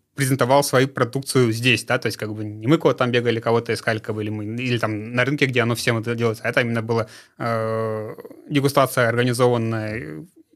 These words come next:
именно для резидентов клуба, э, и что на самом деле очень интересное событие, прикольно. Вот. Единственный, э,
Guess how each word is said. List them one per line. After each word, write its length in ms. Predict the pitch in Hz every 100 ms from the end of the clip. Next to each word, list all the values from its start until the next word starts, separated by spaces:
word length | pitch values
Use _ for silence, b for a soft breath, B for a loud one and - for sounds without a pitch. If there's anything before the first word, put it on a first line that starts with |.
| _ -
именно 280 | 143 123 117
для 360 | 117 117 110 110
резидентов 800 | 123 131 131 139 131 127 123 -
клуба, 380 | 175 214 190 B B B B _ -
э, 540 | 123 120 113 113 113 - - - - - - -
и 340 | - 131 147 160
что 500 | 160 - 127 156 147
на 80 | 117
самом 220 | 139 135
деле 180 | 123 104
очень 480 | 117 - 117 104 104 - -
интересное 640 | 127 120 123 - 117 104
событие, 800 | - 110 135 - 120 107 101 107 _ _ _ _ _ _ _ _
прикольно. 540 | 131 123 117 113 110 104
Вот. 280 | 117 110 - 117
Единственный, 560 | 143 143 139 131 117 b b b _ -
э, 520 | 123 123 120 117